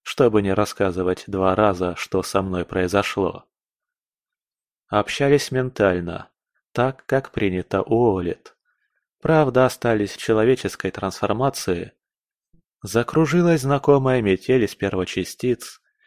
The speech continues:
и вскоре в управляющем центре покачивались три кокона. Цивилизация прильнула к сознанию Ютала,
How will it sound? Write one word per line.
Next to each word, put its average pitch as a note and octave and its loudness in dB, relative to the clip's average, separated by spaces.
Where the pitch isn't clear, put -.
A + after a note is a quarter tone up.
и A#2+ 2
вскоре D#3+ 0
в C#3 2
управляющем B2 0
центре A2 0
покачивались F#2 -2
три F2+ -2
кокона. F2 -2
Цивилизация G#2 0
прильнула A2 0
к - -12
сознанию B2 0
Ютала, F2+ 0